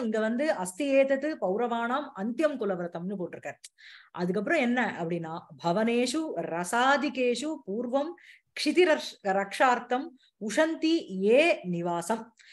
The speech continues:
So வந்து ஆ, ரசாதிகேஷு பவனேஷு. ரசம் அப்படின்னா ப்ளஷர்ங்கிற அர்த்தம். பலவிதமான மெட்டீரியல், மெட்டீரியல் ப்ளஷர்ஸோட இருக்கின்ற பவனேஷு,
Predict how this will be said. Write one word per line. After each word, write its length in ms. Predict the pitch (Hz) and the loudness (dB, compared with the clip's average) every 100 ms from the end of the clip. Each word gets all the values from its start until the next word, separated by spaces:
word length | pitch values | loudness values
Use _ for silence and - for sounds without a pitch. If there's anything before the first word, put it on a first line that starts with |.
| - | -14
So 180 | - 269 | -2 0
வந்து 600 | 240 294 320 269 294 294 - _ _ _ _ _ | 2 2 2 2 2 -2 -8 _ _ _ _ _
ஆ, 80 | 214 180 170 156 143 - _ _ - | -4 -2 -4 -6 -12 -16 _ _ -14
ரசாதிகேஷு 1160 | 165 185 196 277 311 311 311 294 294 285 277 330 349 | -6 -4 2 6 6 6 2 2 2 2 0 0 0
பவனேஷு. 520 | 180 190 196 180 170 - | -2 -4 -4 -6 -6 -8
ரசம் 460 | 147 156 254 277 240 | -6 -6 -2 -2 -2
அப்படின்னா 440 | 180 185 233 285 285 214 254 - - _ - | -2 -2 -2 0 0 -2 -4 -10 -20 _ -4
ப்ளஷர்ங்கிற 520 | 202 208 262 269 233 | -2 2 2 2 0
அர்த்தம். 340 | 175 180 202 - - - _ | 0 -2 -8 -10 -20 -20 _
பலவிதமான 960 | 220 226 302 302 294 285 277 285 302 294 | 2 4 4 4 2 2 0 0 0 0
மெட்டீரியல், 640 | 226 294 294 285 262 254 190 | 0 0 2 2 2 -2 -4
மெட்டீரியல் 440 | 214 302 302 285 | 0 2 2 0
ப்ளஷர்ஸோட 520 | 233 214 233 214 226 | 0 -2 -2 -2 -2
இருக்கின்ற 640 | 240 202 208 - 220 190 185 | 0 -2 -2 -4 -4 0 -2
பவனேஷு, 580 | 143 160 214 196 175 | -2 -6 -6 -6 -8